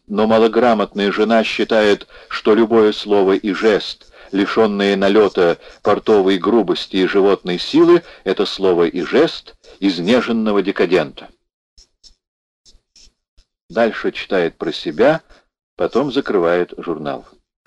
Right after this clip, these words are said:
Кроме того, он заявлял, что большая грудь жены иногда вызывала у него ощущение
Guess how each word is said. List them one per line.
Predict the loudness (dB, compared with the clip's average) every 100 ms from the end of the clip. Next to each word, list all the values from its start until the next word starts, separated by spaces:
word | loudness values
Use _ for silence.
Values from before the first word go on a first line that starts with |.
| -20 -16 -8 -2
Кроме | 4 4 4
того, | 4 4 6
он | 6 4
заявлял, | 2 2 4 4 4 2
что | 0 0
большая | 2 0 0 2 4
грудь | 2 2 0
жены | 0 -2 2 2 2
иногда | 2 -2 0 0 2
вызывала | 0 0 0 2 2
у |
него | 0 0 0
ощущение | 0 -4 -8 -2 0 2 2 2